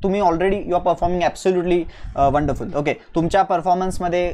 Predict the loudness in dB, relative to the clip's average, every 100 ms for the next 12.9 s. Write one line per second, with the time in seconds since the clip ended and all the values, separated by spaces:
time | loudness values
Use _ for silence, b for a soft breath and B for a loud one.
0 | 0 0 2 0 0 0 -2 0 0 2
1 | 0 0 -4 -4 -4 -4 -2 -2 0 -2
2 | -2 -2 -2 -4 -4 -2 0 0 -2 -8
3 | -12 B B B B B 2 2 2 2
4 | 0 0 -4 0 2 2 2 -2 -2 -4
5 | -4 -4 0 4 4 2 -2 2 2 2
6 | 2 2 0 -2 0 -2 -2 -8 -12 0
7 | 2 2 2 0 2 2 2 0 0 2
8 | 0 0 -2 -2 -4 -4 -4 -4 -2 -2
9 | -2 -2 -2 -2 -6 -10 -14 -10 -8 -6
10 | -8 -8 -10 -10 -10 -12 -14 -20 _ -2
11 | 0 2 -2 0 0 0 -2 -2 0 0
12 | 2 2 2 2 2 0 -2 -4